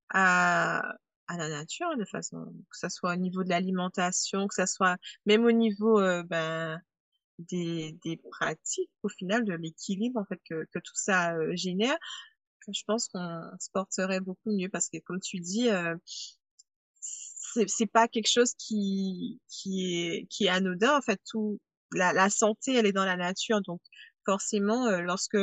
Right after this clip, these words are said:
l'on se fie, ben, aux aliments de, de saison, c'est, ça nous apporte, en fait, tous les nutriments nécessaires pour justement survivre, pour bien vivre pendant cette période-là de, de l'année, et, et ça marche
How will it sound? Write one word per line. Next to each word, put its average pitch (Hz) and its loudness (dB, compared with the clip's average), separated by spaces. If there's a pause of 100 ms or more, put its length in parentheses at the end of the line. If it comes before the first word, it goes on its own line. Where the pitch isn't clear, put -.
(760)
l'on 202 6
se 208 6
fie, 226 0
ben, 180 2
aux 196 2
aliments 190 2
de, 175 -4
de 175 -4
saison, 214 0 (520)
c'est, 175 -2 (260)
ça 220 4
nous 226 4
apporte, 247 4
en 220 -2
fait, 202 2
tous - -2
les 240 6
nutriments 226 0
nécessaires 214 2 (220)
pour 262 -2 (220)
justement 196 -2
survivre, 214 2
pour 202 0
bien 220 6
vivre 233 0 (100)
pendant 202 4
cette 214 -4
période-là 196 2
de, 180 -4
de 180 -4
l'année, 175 2 (540)
et, 180 -2
et - -4
ça 180 0
marche 190 6